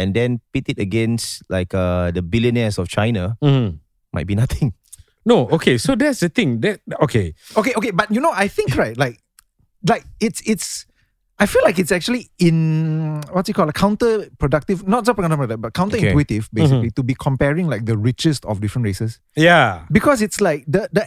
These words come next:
Speaker 3: average person, you know, like, for example, by the results of this survey,
Speaker 2: Uh-huh.
Speaker 1: Yeah.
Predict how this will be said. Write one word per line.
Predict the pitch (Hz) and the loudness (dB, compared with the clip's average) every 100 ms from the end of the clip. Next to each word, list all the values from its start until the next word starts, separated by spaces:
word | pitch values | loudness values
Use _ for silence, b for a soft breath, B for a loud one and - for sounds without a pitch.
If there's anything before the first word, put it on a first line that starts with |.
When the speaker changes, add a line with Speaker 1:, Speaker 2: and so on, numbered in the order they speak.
| - | 0
Speaker 3:
average | 202 254 - | -2 -2 -2
person, | - 175 - 110 131 | 0 0 0 -2 0
you | 151 | 0
know, | 170 185 | 0 2
like, | 147 113 | 0 -2
for | - 180 | 0 0
example, | 160 170 226 180 | 2 0 0 0
by | 120 123 117 139 | -4 -6 2 2
the | 135 | 4
results | 143 143 196 139 | 2 0 -2 -2
of | |
this | 139 120 | -2 -2
survey, | 107 85 110 147 | -4 -4 -8 0
Speaker 2:
Uh-huh. | 139 | 2
Speaker 1:
Yeah. | 104 | 2